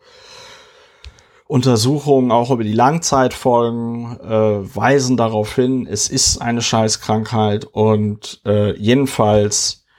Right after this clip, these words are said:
ähm, wäre eine Maskenpflicht gut und ich,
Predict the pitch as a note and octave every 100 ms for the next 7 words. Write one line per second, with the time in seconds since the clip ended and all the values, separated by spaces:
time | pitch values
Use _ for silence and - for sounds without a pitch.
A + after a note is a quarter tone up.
0 | _ _ _ _ _ _ - A2 G#2+ G#2
1 | G#2 G#2 G#2 G#2 G#2 G#2 - _ _ _
2 | _ - - G#2+ A#2+ C3 G#2+ A2 G#2+ A#2
3 | - - C#3 - B2+ A#2 - - C3 G#3
4 | - - - C3 B2+ - _ - - -
5 | -